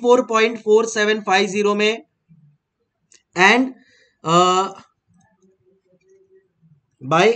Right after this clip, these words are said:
at Barclays। So I think <laughs> answer wrong है। अच्छा है, चलो फोकस करो इधर देखो। आर्बिट्राज यहाँ पे नहीं हो पाएगा। क्यों? क्योंकि आपने बाय किया है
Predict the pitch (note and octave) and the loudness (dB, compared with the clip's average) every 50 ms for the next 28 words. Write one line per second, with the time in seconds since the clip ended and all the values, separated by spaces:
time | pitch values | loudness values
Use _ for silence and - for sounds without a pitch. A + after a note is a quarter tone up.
0 | - - - _ _ _ _ _ _ _ _ _ _ _ _ _ _ _ _ _ | -2 -8 -20 _ _ _ _ _ _ _ _ _ _ _ _ _ _ _ _ _
1 | _ _ _ _ _ _ _ _ _ _ _ - F#3 G3 F3+ F3+ F#3+ G3 F#3+ G3 | _ _ _ _ _ _ _ _ _ _ _ -4 -4 -2 0 2 2 2 2 2
2 | E3+ D3 - - A3+ G#3 G3+ G3+ A#3 B3+ A3+ - - - _ _ - - - - | -2 -2 -2 0 0 0 0 0 -2 -4 -6 -6 -10 -16 _ _ -20 -20 -20 -18
3 | - - - - - E3+ E3+ E3+ E3 E3 F#3 F3+ F#3+ F3+ G3 G#3 G#3+ A#3+ A3+ - | -16 -16 -16 -12 -6 -4 -4 -2 -2 -4 -4 -2 -2 0 0 0 0 0 -2 -2
4 | - _ _ - - - _ - C#3+ C#3 - G#3+ G3 E3+ - G3 F#3+ E3 - - | -6 _ _ -20 -20 -20 _ -14 -10 -4 -2 0 0 0 0 -2 -4 -4 -4 -6
5 | F#3 F3+ A#3+ A#3 - - A3 G#3+ G#3 F#3+ F3+ F3 F3 D#3+ C3+ A#2+ A2+ - _ _ | -6 -4 -4 -4 -4 -2 0 2 4 4 4 4 4 2 0 -2 -6 -14 _ _
6 | _ _ _ _ _ _ _ _ _ - F#3 G3+ A3 A#3 A3 C#4 C#4+ C#4 C#4+ C#4 | _ _ _ _ _ _ _ _ _ 2 6 6 6 6 4 2 2 2 2 2
7 | C4+ C4 B3 A#3+ B3+ B3 C#4 C4+ C4 B3+ C#4 C#4 C4 A#3+ A3+ G#3+ F#3 F3 E3+ D#3 | 4 4 4 4 4 4 4 4 6 6 6 6 6 6 4 2 0 0 0 -2
8 | D3+ C#3 G3 A#3+ C#4 D#4 D4 - - - - _ - A3+ A3+ C4+ C4 A#3+ A#3 A#3 | -4 -2 0 2 2 2 0 -2 -10 -20 -18 _ -10 -6 -2 2 2 2 2 2
9 | B3+ C4+ B3+ G#3+ G#3 G#3+ A#3+ C4 - C4 C4+ C4+ C4+ C4+ | 4 4 4 4 4 4 2 2 2 2 2 4 4 2